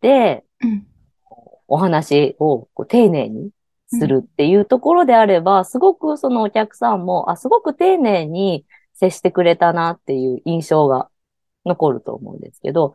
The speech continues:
Speaker 1: もしかしたらその、
Speaker 2: うん。
Speaker 1: せつ-、えーと、質問していただいた方は、あの、相手のニーズとかっていうところよりも、まずは商品を説明しなきゃっていう風になってるのかなっていう風に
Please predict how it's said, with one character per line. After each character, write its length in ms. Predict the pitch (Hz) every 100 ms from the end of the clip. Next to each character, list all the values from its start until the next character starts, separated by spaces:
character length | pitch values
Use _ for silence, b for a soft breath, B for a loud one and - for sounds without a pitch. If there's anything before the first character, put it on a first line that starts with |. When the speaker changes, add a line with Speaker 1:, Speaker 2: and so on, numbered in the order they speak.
| b -
Speaker 1:
も 100 | 403
し 80 |
か 160 | - 339
し 80 | 208
た 100 | 330
ら 140 | 349
そ 160 | 339 247
の、 300 | 302 285 170
Speaker 2:
う 20 |
ん。 20 | _ b b
Speaker 1:
せ 160 | 180
つ-、 160 | 175 170 147
え 240 | 139 139
ー 40 | -
と、 300 | 139 131 131
質 180 | -
問 240 | 165 156 151
し 80 | -
て 160 | 156
い 80 | 147
た 120 | 156
だ 140 | 147 143
い 80 |
た 140 | 143 139
方 320 | 143 143 123
は、 340 | 143 156 127 _ _ _ _
あ 160 | 123 131
の、 160 | 131 -
相 180 | 247 302
手 140 | 320
の 160 | 302 294
ニ 260 | 269 294 247
ー 40 |
ズ 120 | 165
と 160 | 147 135
か 200 | 123 113
っ 80 | _ _ _ _ _ _ _
て 160 | 185 196
い 40 | 202
う 80 | 196
と 160 | 202
こ 160 | 214 220
ろ 80 | 220
よ 160 | 226
り 140 | 170 143
も、 320 | 160 165 139 _ _
ま 160 | 202 277
ず 140 | 220
は 340 | 208 185 170 135
商 240 | - 320
品 280 | 254 180 170
を 80 | 131
説 280 | - - 226
明 220 | 220 214
し 240 | - -
な 120 | 170 202
き 120 | -
ゃ 100 | -
っ 60 | _
て 80 | -
い 60 | 180
う 20 |
風 240 | 226 202
に 240 | 151 139 _ _ _ _ _ -
な 140 | 151
っ 80 | -
て 100 | 151
る 140 | 147
の 100 | 139
か 140 | - 131
な 300 | 139 147 151
っ 100 | -
て 100 | 117
い 60 |
う 60 | 117
風 200 | 131 110
に 160 | 110